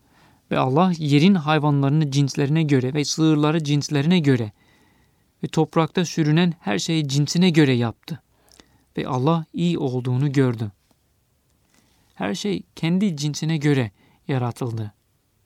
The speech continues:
Gene bilimin tükendiği bir noktalar var. Fosilleri araştırırlarken cinsler arasında olması gereken teoriye göre olması gereken köprü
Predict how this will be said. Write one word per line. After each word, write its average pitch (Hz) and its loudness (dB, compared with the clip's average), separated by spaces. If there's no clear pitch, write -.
Gene 160 2
bilimin 156 2
tükendiği 156 0
bir 143 -2
noktalar 151 0
var. 127 -2
Fosilleri 160 -2
araştırırlarken 156 -2
cinsler 180 0
arasında 170 -2
olması 196 4
gereken 147 0
teoriye 165 0
göre 147 0
olması 156 -2
gereken 151 -2
köprü 185 0